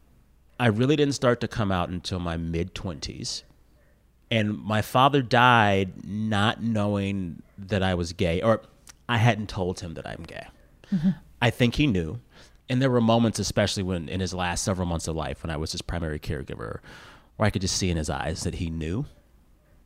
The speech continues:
Speaker 1: You know what I'm saying? But we
Speaker 2: Mm-hmm,
Speaker 1: never had that
Speaker 2: mm-hmm.
Speaker 1: conversation.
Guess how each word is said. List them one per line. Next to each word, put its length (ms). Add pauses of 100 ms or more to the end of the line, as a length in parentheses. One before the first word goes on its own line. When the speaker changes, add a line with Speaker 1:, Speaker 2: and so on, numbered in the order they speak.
(160)
Speaker 1:
You 80
know 80
what 60
I'm 60
saying? 300 (200)
But 140
we 60
Speaker 2:
Mm-hmm, 100
Speaker 1:
never 120
had 120
that 60
Speaker 2:
mm-hmm. 120
Speaker 1:
conversation. 500